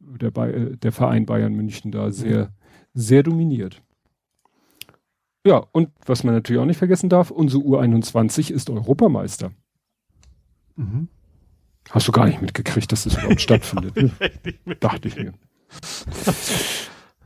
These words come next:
Speaker 1: Wobei, ach, wobei, nee, ich glaub, äh, irgendwie San Pauli-Spieler sind vermutlich nicht in der U einundzwanzig-Nationalmannschaft, ne?
Speaker 2: Nee,
Speaker 1: Nee.
Speaker 2: also wir, dieses Jahr hatten wir sowieso nur einen Nationalspieler, also auch egal ob U oder, oder Ü,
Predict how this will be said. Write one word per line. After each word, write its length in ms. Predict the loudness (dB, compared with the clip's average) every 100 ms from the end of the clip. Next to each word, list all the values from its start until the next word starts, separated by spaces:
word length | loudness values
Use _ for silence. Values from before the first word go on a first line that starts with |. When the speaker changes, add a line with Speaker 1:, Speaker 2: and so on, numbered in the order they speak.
| -20 -18 -8
Speaker 1:
Wobei, 340 | 0 4 6 4
ach, 160 | 2 2
wobei, 280 | 6 6 6
nee, 220 | 6 6
ich 140 | 4 2
glaub, 240 | 2 2 -14 -16
äh, 440 | -14 -12 -10 -10 -12 -18 -20 _ -8
irgendwie 840 | -4 -2 0 0 2 0 0 -2
San 240 | 2 2 4
Pauli-Spieler 840 | 4 4 2 -2 -6 0 6 6
sind 260 | 6 0 -6
vermutlich 720 | -14 -2 2 2 2 -2 2
nicht 240 | 2 2
in 160 | -4 2
der 480 | 4 6 6 4 0
U 120 | -2 0
einundzwanzig-Nationalmannschaft, 1600 | 4 2 2 0 0 0 0 0 0 2 2 0 -2 -4 -2
ne? 140 | -4 -4 _ _ _ _ _ _
Speaker 2:
Nee, 120 | 2
Speaker 1:
Nee. 80 | 4
Speaker 2:
also 180 | 2 0
wir, 80 | -2
dieses 260 | -2 -2 2
Jahr 140 | 2
hatten 120 | 2
wir 120 | 0 0
sowieso 240 | -2 2
nur 120 | 2
einen 140 | 4 2
Nationalspieler, 720 | 0 0 0 0 -4 -6 -4
also 180 | -4 -2
auch 240 | -4 -6 -20 -20 -20 -16
egal 360 | -6 2 2 2
ob 200 | -4 -8
U 100 | -10 -6
oder, 300 | 0 0 0
oder 420 | -2 -4 -2 -4 -10 -8
Ü, 300 | -2 0